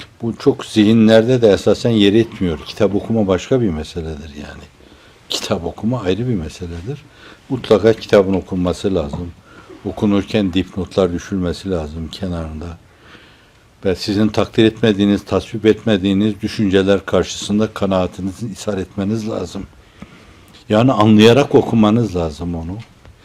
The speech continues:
Zihin, zihin açısından zenginleşmeniz lazım. Şimdi böyle bir okuma için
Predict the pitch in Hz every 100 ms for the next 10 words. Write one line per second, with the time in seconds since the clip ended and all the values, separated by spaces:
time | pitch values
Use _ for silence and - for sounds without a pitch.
0 | - - - 98 117 117 117 147 165 101
1 | 123 151 95 - 95 117 123 131 104 107
2 | 104 104 101 - 101 98 107 90 78 76
3 | 101 160 - _ _ - - - - -
4 | - - - _ - - 139 147 147 -
5 | - - - 110 127 147 131 123 110 -
6 | 127 135 95 85 - 160